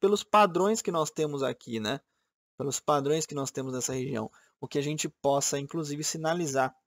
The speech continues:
movimento vendedor. Logo após, pode até utilizar, utilizar como gatilho essa perda dessa linha de tendência e a máxima do dia aqui,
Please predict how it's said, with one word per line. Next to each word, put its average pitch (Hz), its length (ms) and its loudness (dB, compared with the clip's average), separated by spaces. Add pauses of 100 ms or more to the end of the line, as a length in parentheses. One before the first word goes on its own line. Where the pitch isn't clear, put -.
(120)
movimento 131 920 -6 (260)
vendedor. 143 800 2 (360)
Logo 190 360 4
após, 165 500 4
pode 147 200 0
até 165 140 -2
utilizar, 151 400 -2
utilizar 139 420 -4
como 139 160 -8
gatilho 151 380 0
essa 151 220 -2 (220)
perda 175 280 6
dessa 147 240 2
linha 135 180 -4
de 139 100 -4
tendência 147 640 -2 (400)
e 139 100 -2
a 139 80 4
máxima 139 380 -2
do 147 120 -2
dia 131 260 -2
aqui, 123 320 -6